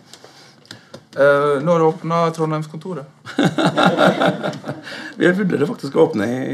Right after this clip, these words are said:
Speaker 2: i Skandinavia nå, da, eh, i løpet av, løpet av året. Så... Ja, gjør gjerne det. Det er vakkert, vakkert, vakkert å være her. Kanskje jeg kan åpne Trondheimskontoret. Eller Fannremskontoret, som det var.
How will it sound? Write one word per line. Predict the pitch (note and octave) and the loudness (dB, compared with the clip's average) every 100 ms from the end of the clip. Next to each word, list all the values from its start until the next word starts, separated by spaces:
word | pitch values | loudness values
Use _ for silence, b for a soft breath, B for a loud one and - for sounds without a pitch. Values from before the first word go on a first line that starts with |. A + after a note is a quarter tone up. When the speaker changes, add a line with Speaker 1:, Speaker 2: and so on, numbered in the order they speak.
| C3 | -6
Speaker 2:
i | C3 | -2
Skandinavia | C#3 G#2 F2+ F2+ | -2 -2 -2 -4
nå, | C3 A#2+ | -4 -4
da, | A#2+ A#2 - B2+ | -6 -10 -10 -8
eh, | B2 B2 B2+ C3 B2+ B B B B B | -6 -6 -8 -10 -12 B B B B B
i | C3+ | -6
løpet | A#2 G#2+ | -6 -4
av, | A2 A2+ - | -6 -6 -6
løpet | G#2+ - | -6 -6
av | A2+ | -6
året. | F2+ G2+ - b b _ - | -8 -12 -16 b b _ -16
Så... | - B2+ B2+ B2+ C3 C3 A#2+ A#2 _ _ _ _ b b b b b b b - | -12 -10 -10 -10 -10 -12 -14 -16 _ _ _ _ b b b b b b b -18
Ja, | F#3+ G#3 | -14 -10
gjør | G#3+ - | -6 -6
gjerne | B2 D#3 | -6 -8
det. | E3+ - | -10 -10
Det | D#3 | -8
er | C#3 | -8
vakkert, | C#3 C#3+ - | -8 -10 -8
vakkert, | C#3 - C#3 - | -6 -4 -6 -4
vakkert | C#3 D3 D#3+ | -4 -2 -2
å | |
være | C#3 D#3 | -2 -2
her. | E3 | -2
Kanskje | D3 | -2
jeg | D3+ D#3 | -2 -2
kan | D#3 | -2
åpne | C3+ B2 C#3 | -2 -4 -4
Trondheimskontoret. | C#3 A#2 A2 G#2+ G#2 C3+ - | -4 -4 -8 -10 -10 -10 -6
Eller | D3 D3 | -2 0
Fannremskontoret, | E3 C3 A#2+ - B2+ C3+ C3+ | 2 2 0 -2 -2 0 0
som | C#3 D3+ | 0 0
det | |
var. | D3+ | 4